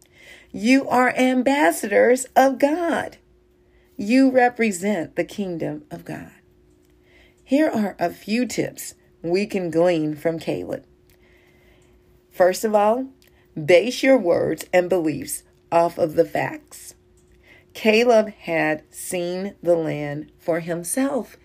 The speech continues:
He knew. He, and he did not allow the negative, negativity of the other ten to steer him in their direction.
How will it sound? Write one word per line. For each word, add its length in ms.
He 240
knew. 380
He, 280
and 120
he 140
did 300
not 200
allow 400
the 100
negative, 800
negativity 880
of 180
the 200
other 300
ten 580
to 480
steer 520
him 540
in 160
their 200
direction. 600